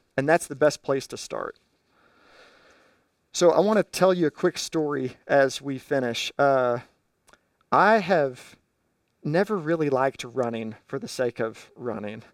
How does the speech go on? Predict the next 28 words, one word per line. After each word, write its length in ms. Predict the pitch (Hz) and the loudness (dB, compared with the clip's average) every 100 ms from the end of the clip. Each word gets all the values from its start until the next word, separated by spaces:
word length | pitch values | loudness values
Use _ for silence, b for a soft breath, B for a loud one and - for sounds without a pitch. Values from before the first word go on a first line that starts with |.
| _ b b b b b b b b b b _ _ _ | _ b b b b b b b b b b _ _ _
I 160 | - 214 | -8 -6
just 200 | 285 - | -4 -4
thought 180 | 127 135 | -4 -4
it 40 | |
was 140 | 160 | -4
miserable. 640 | 170 190 - 294 - - - - | -2 0 0 -4 -6 -10 -12 -8
I 60 | |
got 280 | - - 156 | -2 0 0
bored 400 | 156 262 262 147 | -2 -2 -4 0
running. 380 | 170 240 139 127 B B B B B B | 0 2 -2 -8 B B B B B B
And, 360 | 160 185 180 175 | 2 6 4 6
uh, 280 | 170 151 127 139 | 6 6 4 2
about 320 | 208 226 - | 4 4 2
three 320 | - 180 247 | -6 -2 0
years 260 | 311 196 165 | 2 0 0
ago, 300 | 143 151 147 _ | 2 2 0 _
three 220 | 214 247 | 0 2
years 200 | 220 208 | 2 0
ago, 200 | 208 214 | 2 2
if 120 | 165 | 4
you'd 100 | 208 | 2
have 100 | - | 0
asked 300 | 131 156 - | 2 0 0
me, 260 | 202 214 190 b b b b b _ _ _ _ _ _ _ _ _ _ _ | -4 -4 -6 b b b b b _ _ _ _ _ _ _ _ _ _ _
"W-, 180 | 151 208 | -6 -6
will 180 | 165 170 | -2 -2
you 200 | 190 285 | 0 0
ever, 320 | 135 135 156 | 0 -2 -4